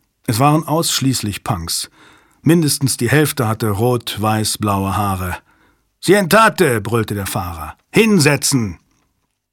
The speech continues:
David war zu benommen, um darauf zu achten. Der Busfahrer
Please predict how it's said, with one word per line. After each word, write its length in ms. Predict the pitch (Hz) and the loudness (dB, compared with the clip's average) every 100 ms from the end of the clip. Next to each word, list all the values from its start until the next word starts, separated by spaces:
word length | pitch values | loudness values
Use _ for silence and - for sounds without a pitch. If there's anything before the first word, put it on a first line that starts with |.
| _ _ _ _ _ - | _ _ _ _ _ -8
David 420 | 98 107 101 95 | -6 -4 -4 -4
war 160 | 110 101 | -4 -2
zu 180 | - 98 | -4 -4
benommen, 480 | 98 113 123 101 | -2 2 2 0
um 140 | 90 95 | -2 -4
darauf 320 | 98 92 - | -4 -6 -6
zu 140 | - | -8
achten. 420 | 107 104 - 90 - - - - - - - _ _ _ | -8 -10 -10 -12 -12 -16 -20 -20 -20 -20 -20 _ _ _
Der 100 | 113 | -2
Busfahrer 760 | 123 180 - 160 156 151 151 | 2 2 2 0 2 2 2